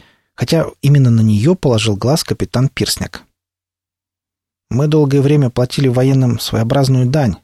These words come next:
заключил Илья Львович. «И вот теперь взаимоотношения обострились до предела. Боюсь, таки ничем хорошим это не кончится».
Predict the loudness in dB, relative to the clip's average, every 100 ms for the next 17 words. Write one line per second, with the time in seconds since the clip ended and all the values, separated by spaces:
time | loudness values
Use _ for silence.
0 | -10 -8 -6 -6 -6 -6 -4 -2 -2 -2
1 | -4 -4 -10 -14 _ _ _ _ -4 -4
2 | -2 -4 0 2 2 2 0 0 -2 0
3 | 0 0 0 -2 -2 0 2 2 0 -2
4 | -2 0 0 -2 -6 _ _ _ _ _
5 | _ _ _ -8 -4 -2 -2 -4 -4 0
6 | 0 0 -2 0 0 0 -2 -2 -2 -2
7 | -2 -2 -2 -6 -8